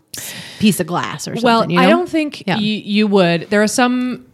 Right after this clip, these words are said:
Speaker 2: jewelers and gemologists that can just, I, th-, I, you know, that you're trained
Speaker 1: Yeah,
Speaker 2: by
Speaker 1: yeah.
Speaker 2: eye to look at something and be like, "Oh, that's glass." But in terms of, like, the difference between, like, a garnet and a red
Speaker 1: Mm-hmm.
Speaker 2: diamond,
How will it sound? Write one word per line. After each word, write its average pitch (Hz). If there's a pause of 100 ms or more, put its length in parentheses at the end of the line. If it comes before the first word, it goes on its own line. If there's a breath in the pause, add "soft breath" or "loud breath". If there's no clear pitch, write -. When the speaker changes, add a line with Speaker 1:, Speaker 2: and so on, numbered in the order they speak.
(160)
Speaker 2:
jewelers 202
and 180
gemologists 160
that 165
can 165
just, -
I, 196
th-, -
I, 196
you 196
know, 180
that 180
you're 196
trained 175
Speaker 1:
Yeah, 170
Speaker 2:
by 160
Speaker 1:
yeah. 160
Speaker 2:
eye 143
to -
look 151
at 151
something 156
and 143
be 139
like, 131
"Oh, 135
that's -
glass." - (500 loud breath)
But 180
in 202
terms 202
of, 180
like, 165
the 165
difference 170
between, 165
like, 147
a 156
garnet 156
and 165
a 156
red 147
Speaker 1:
Mm-hmm. 180
Speaker 2:
diamond, 190